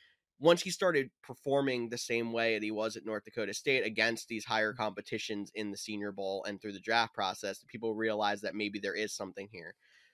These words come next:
So he's not, I don't think he's gonna end up being a first round pick, but I definitely agree with him rising up the draft board once he started to prove himself against better talent. Uh, it's also worth noting there's a pedigree there. His father did play safety in the N F L. So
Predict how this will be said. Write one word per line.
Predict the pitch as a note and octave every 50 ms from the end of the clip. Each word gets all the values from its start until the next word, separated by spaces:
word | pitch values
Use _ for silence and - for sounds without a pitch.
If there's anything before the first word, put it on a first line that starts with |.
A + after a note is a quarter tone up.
| _ _ _ _ _ _
So | - - - F3+ E3 D#3+ D#3 D#3 D#3+ D3 -
he's | C#3 D3+ E3
not, | D3+ E3 E3 -
I | - D3
don't | F3 F#3+
think | F3 F#3+ D#3
he's | C#3 A#2+
gonna | G#2+ A2+ A2+
end | G#2 A2 A#2 B2
up | A#2+
being | - C#3 C#3
a | C#3 C#3
first | - D#3 D3+ -
round | - D#3+ D#3 D3+
pick, | F3 F3+ B2+ - -
but | A#2+
I | A2+ A2 A2
definitely | A2+ - B2 A2+ A2+ - B2 B2 - A#2 B2 B2 A#2
agree | G2+ A2 G#2+ - G#2+ A2 A#2 A#2
with | A2+ A2 G#2+
him | - A#2+ G#2+ G#2+
rising | G#2+ G2 G2+ G2 A2+ G#2
up | -
the | - G2+
draft | A2 A2 G2 G2 - -
board | A#2 A2 G#2
once | G#2 G#2 -
he | G#2
started | - - A#2 A2 G#2
to | G2 E2+ -
prove | - A2+ G#2
himself | F#2+ F#2+ - - F#2 F2 -
against | F#2+ F2+ E2 -
better | - F#2+ E2+ D#2+
talent. | - - A2 G2+ G2 G#2 G#2+ G#2 - _ _ _ _ _ _ _ _ _ _
Uh, | - A#2 A#2+ A#2
it's | A2+ -
also | C#3+ C#3 C#3 - D3
worth | C#3+ C3+ C3+
noting | C#3+ C3 C3 B2+ A#2+
there's | A2+ A2+ G#2+
a |
pedigree | G#2 - C3 B2+ C3 C#3 C3 C#3+ D3 C#3+
there. | C#3+ C#3+ D3 D3 D3+ D#3 - _ _
His | A#2+ A2
father | - B2 G#2+ A2+ A2+ A2
did | G#2 G#2 A2 G2+ G2+
play | - A#2 G#2 G2+
safety | - - G#2 G2+ G#2 - B2+ B2+
in | B2+ C3
the | C3 B2+
N | C3 C3+
F | C#3+ C#3+ E3
L. | D#3+ E3+ G3 G#3 - _ _ _ _ _ _ _
So | - - B2 A#2 A2 G#2+ G#2+ G#2+ G#2+ F#2+ -